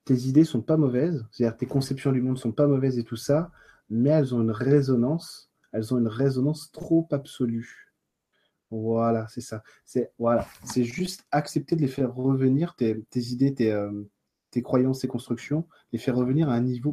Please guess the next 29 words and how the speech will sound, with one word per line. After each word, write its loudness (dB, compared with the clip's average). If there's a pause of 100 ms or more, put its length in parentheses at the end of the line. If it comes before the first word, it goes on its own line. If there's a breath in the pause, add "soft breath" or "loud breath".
(160)
plus -2
humain, 2
c'est-à-dire -4 (160)
plus 0
dirigé 0
vers -2
toi 0
et 2
le 0
sens -4
que -14
tu -10
veux -4
que -12
ta -2
vie 0
prenne. -6 (720 soft breath)
Voilà, -2
parce -6
que -4
sinon, 2
en 0
fait, -4
ce -20
qui -8
se -16
passe, 0
c'est -4
que, -2